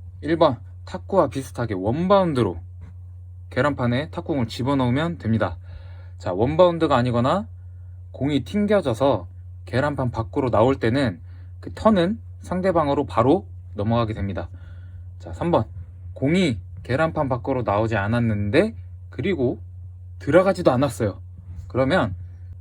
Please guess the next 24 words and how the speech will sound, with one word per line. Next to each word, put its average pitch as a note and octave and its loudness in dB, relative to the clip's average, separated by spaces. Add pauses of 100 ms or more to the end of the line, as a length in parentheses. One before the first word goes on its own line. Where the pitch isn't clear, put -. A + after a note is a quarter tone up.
(180)
공이 F#3+ 0
아마 E3 4
그 D3 6 (220)
공들 F3 2
사이에 E3+ 6
위에 C3+ 4
올라가 C#3+ 6
있겠죠. B2 0 (140)
그러면 A#2+ -2
그 B2+ -2
공으로 A#2+ 4 (240)
다시 - -8
빼서 D#3+ 2 (1120)
다시 A2+ -2
한번 D#3+ 4
던지게 B2 4
됩니다. G#2 -2 (440)
그 A2+ -8
재기회를 C#3 2
주는 C3+ 0
거예요. F#2 2 (380)
자, G2 -6
사 C3 0
번, C#3 6